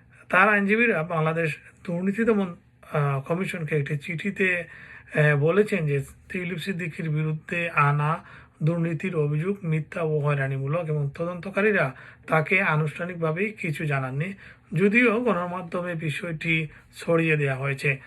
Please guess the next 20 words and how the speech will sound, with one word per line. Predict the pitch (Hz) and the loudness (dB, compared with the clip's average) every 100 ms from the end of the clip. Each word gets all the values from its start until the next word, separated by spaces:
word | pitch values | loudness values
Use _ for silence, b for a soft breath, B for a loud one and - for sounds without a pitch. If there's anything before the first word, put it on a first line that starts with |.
| B B B - | B B B 0
টিউলিপ | 214 208 220 | 4 4 2
সিদ্দিক | - 208 208 202 | -4 -4 -4 -2
গত | 175 156 185 180 165 | -4 -4 -8 -8 0
জানুয়ারিতে, | 156 151 156 165 160 196 220 | 2 4 0 -2 -4 -2 -2
আহ, | 226 - - - - 160 160 156 156 | -6 -20 -20 -18 -4 0 2 2 0
যুক্তরাজ্যের | 151 147 156 151 160 | -2 -2 0 2 0
মন্ত্রিত্ব | 160 151 143 170 - 214 | -2 -4 -4 -8 -4 -2
থেকে | 208 196 165 151 147 | -2 -2 -2 -2 -2
পদত্যাগ | 170 160 151 160 | -2 -2 -2 -4
করেন। | 147 - 151 202 226 B B B B | -6 0 2 2 0 B B B B
তার | - 175 180 180 | 4 6 6 4
দায়িত্ব | 170 185 175 233 | 4 4 4 -2
ছিল | 226 220 175 220 | 0 -2 -2 -4
যুক্তরাজ্যের | 202 151 175 165 156 165 165 - - | -4 -4 -4 -2 2 2 2 0 -2
আর্থিক | 180 170 - 220 - | 0 0 -2 -2 0
বাজারের | 175 160 160 160 | 0 2 2 0
দুর্নীতির | 151 151 147 143 170 170 | -2 -2 0 -2 -2 -4
বিরুদ্ধে | 165 185 196 202 190 151 | -6 -2 0 0 -2 -2
ব্যবস্থা | 143 139 131 - | 0 -2 -4 -4
নেয়া। | 143 139 | -2 -2